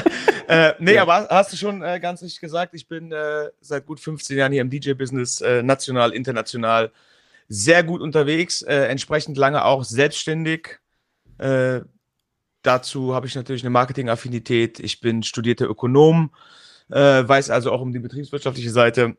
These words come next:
Speaker 1: beschäftige mich sehr viel mit Mindset und versuche, genau wie du auch, und deswegen
Speaker 2: Mhm.
Speaker 1: kennen wir und verstehen wir uns auch so lange,
Speaker 2: Ja.
Speaker 1: äh, diese Punkte miteinander zu verknüpfen.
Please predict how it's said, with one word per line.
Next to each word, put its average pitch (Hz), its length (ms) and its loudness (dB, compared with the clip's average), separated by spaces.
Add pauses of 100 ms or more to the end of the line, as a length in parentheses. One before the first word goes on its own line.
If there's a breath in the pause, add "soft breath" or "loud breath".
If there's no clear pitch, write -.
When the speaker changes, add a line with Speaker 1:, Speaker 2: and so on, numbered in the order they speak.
Speaker 1:
beschäftige 135 460 -4
mich 120 120 -4
sehr 131 120 4
viel 135 140 -2
mit 120 160 -4
Mindset 151 580 2
und 139 240 -6
versuche, 160 760 -4
genau 180 300 4
wie 170 80 -4
du 160 160 0
auch, 165 240 4
und 175 140 -8
deswegen 107 240 0
Speaker 2:
Mhm. 98 60 0
Speaker 1:
kennen 165 180 -4
wir 175 100 -4
und 160 80 -8
verstehen 170 280 -10
wir 151 40 0
uns 131 100 0
auch 117 80 -12
so 131 120 -6
lange, 127 280 2 (220 loud breath)
Speaker 2:
Ja. 113 200 4
Speaker 1:
äh, 143 340 4
diese 160 320 -4
Punkte 165 300 -8
miteinander 147 460 -4
zu 147 120 -14
verknüpfen. 135 500 -8